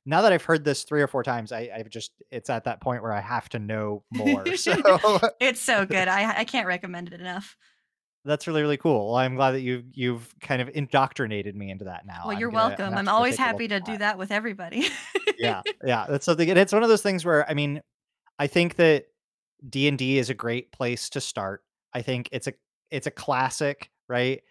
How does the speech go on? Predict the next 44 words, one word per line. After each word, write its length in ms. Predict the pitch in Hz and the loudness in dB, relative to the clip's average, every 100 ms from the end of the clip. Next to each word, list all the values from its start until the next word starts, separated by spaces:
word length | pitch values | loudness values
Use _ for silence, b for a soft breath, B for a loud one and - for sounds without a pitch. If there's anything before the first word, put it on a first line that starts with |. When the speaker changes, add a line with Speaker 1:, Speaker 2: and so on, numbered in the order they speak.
| _ 151 | _ -2
Speaker 1:
I 60 | |
don't 160 | 147 147 | 0 0
think 120 | 147 | -2
it's 120 | 151 | -2
a 40 | 135 | -4
required 640 | 107 - 113 165 160 117 - | -6 -6 -2 0 0 -2 -6
place 300 | 110 101 - | -8 -8 -10
to 80 | |
start 300 | - 104 101 | -12 -10 -8
by 120 | 113 107 | -8 -10
any 140 | 101 | -12
means, 460 | 95 87 90 92 - | -14 -16 -18 -20 -10
but 300 | 123 110 107 - | -4 -2 -2 -4
I 80 | 120 | -4
think 180 | 156 | -2
a 60 | 147 | 0
lot 200 | 123 127 | 2 2
of 80 | 127 | 2
people 260 | 123 117 | -4 -4
generally 540 | 98 107 104 107 104 98 | -4 -4 -2 -4 -6 -10
do 480 | 95 98 98 120 143 | -12 -10 -6 -6 -6
just 260 | 123 - | -6 -4
'cause 240 | 127 107 101 | -2 -2 0
they're 360 | 113 107 104 - | 0 0 -2 -6
the 60 | 110 | -6
most 340 | 107 110 - 104 | -2 -2 -2 -4
aware 360 | 92 92 71 | -4 -8 -10
of 120 | 80 - | -16 -18
it, 120 | - - | -14 -10
right? 260 | - 202 294 | -6 -2 2
So 100 | 233 | 2
it's 100 | 220 | 4
Speaker 2:
Yeah. 20 | |
Speaker 1:
the 60 | |
most 180 | 127 - | 2 2
comfortable 520 | - 120 - 117 101 | 2 2 0 -6 -4
thing. 300 | - 92 69 - | -6 -10 -6 -2
Speaker 2:
I, 220 | 330 330 | 0 0
I 100 | 320 | 0
agree 240 | 320 320 339 | 0 -2 -4
with 120 | 302 | -2
that 180 | 262 240 | -4 -4
because, 460 | 262 285 254 - 254 | -6 -6 -6 -8 -4
um, 540 | 240 226 220 208 208 | -2 0 -2 -4 -10